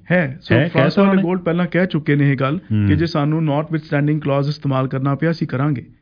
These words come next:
Speaker 2: ਹੂੰ।
Speaker 1: ਉਹਨਾਂ ਨੇ ਪਹਿਲਾਂ ਪਿਛਲੇ ਦਿਨੀਂ ਇਹ ਗੱਲ ਕੀਤੀ ਸੀ।
Speaker 2: ਹੂੰ।
Speaker 1: ਹੁਣ ਉਹ ਕਰਦੇ ਨੇ ਕਿ ਨਹੀਂ, ਇਹ ਪਤਾ ਨਹੀਂ, but ਉਹ ਇਹਦੇ ਹੱਕ ਵਿੱਚ ਤਾਂ ਹੈਗੇ ਨੇ।
Speaker 2: ਜੀ। ਸੋ ਦੇਖਦੇ ਹਾਂ ਵਾਸੂ ਜੀ ਕੀ ਬਣਦਾ।
Speaker 1: ਪਾਲ ਸਿੰਘ ਜੀ ਦਾ ਮੈਸੇਜ ਆਇਆ WhatsApp ਤੇ।
Speaker 2: ਕੀ ਕਹਿੰਦੇ?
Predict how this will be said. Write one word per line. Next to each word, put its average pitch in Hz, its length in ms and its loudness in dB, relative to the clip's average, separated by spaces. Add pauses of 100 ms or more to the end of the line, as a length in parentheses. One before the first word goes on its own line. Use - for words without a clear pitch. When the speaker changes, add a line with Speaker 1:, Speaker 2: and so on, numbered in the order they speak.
(100)
Speaker 2:
ਹੂੰ। 104 120 0
Speaker 1:
ਉਹਨਾਂ - 140 4
ਨੇ 98 60 2
ਪਹਿਲਾਂ 151 320 0
ਪਿਛਲੇ 156 260 -2
ਦਿਨੀਂ 147 200 2
ਇਹ 151 60 0
ਗੱਲ 135 160 0
ਕੀਤੀ 151 340 -2
ਸੀ। 135 240 -2
Speaker 2:
ਹੂੰ। 107 260 2
Speaker 1:
ਹੁਣ 92 80 2
ਉਹ 87 60 -2
ਕਰਦੇ 147 380 -2
ਨੇ 202 140 0
ਕਿ 208 100 -2
ਨਹੀਂ, 175 220 -2
ਇਹ 143 120 0
ਪਤਾ 123 240 -6
ਨਹੀਂ, 196 140 -2
but 160 240 -2
ਉਹ 160 120 0
ਇਹਦੇ 160 140 0
ਹੱਕ 131 240 -2
ਵਿੱਚ 165 100 0
ਤਾਂ 120 120 -6
ਹੈਗੇ 69 220 -6
ਨੇ। - 140 -16 (160)
Speaker 2:
ਜੀ। 90 320 0 (720)
ਸੋ - 140 -8
ਦੇਖਦੇ 101 300 2
ਹਾਂ 113 80 2
ਵਾਸੂ 98 200 -4
ਜੀ 98 100 -4
ਕੀ 101 120 -6
ਬਣਦਾ। 85 340 -10 (640)
Speaker 1:
ਪਾਲ 151 220 2
ਸਿੰਘ 180 180 0
ਜੀ 170 80 -2
ਦਾ 160 80 0
ਮੈਸੇਜ 143 320 0
ਆਇਆ 123 140 0
WhatsApp 131 360 0
ਤੇ। - 160 -12
Speaker 2:
ਕੀ 123 160 4
ਕਹਿੰਦੇ? 98 220 2